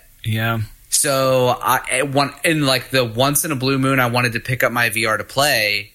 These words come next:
Speaker 2: I'd go to play and my fucking Move controllers would be dead.
Speaker 1: Mm.
Speaker 2: So with this, I can just fucking,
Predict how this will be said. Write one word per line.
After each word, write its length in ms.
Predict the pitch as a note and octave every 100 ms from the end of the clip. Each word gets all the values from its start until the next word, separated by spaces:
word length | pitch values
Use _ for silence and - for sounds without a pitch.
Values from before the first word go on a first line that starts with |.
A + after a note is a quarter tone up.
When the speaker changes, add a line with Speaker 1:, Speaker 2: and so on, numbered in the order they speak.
| _
Speaker 2:
I'd 160 | - B2+
go 120 | C3+
to 80 | A#2+
play 380 | - D3 D3 B2+
and 100 | A#2
my 100 | A2
fucking 540 | C3+ B2 B2 A2+ G#2 - -
Move 300 | C3+ C#3+ C3+
controllers 420 | C3 A2 A2 G2
would 120 | G2
be 80 | F2+
dead. 260 | D#2+ D#2 D2
Speaker 1:
Mm. 320 | C3+ C3 A2 E2+ - - - - - -
Speaker 2:
So 200 | - D#3+
with 180 | C3+ A#2+
this, 420 | E3+ A3 D#3 C3
I 140 | - C3+
can 180 | C3
just 200 | B2 A#2+
fucking, 500 | - A#2+ B2 A2+ G#2+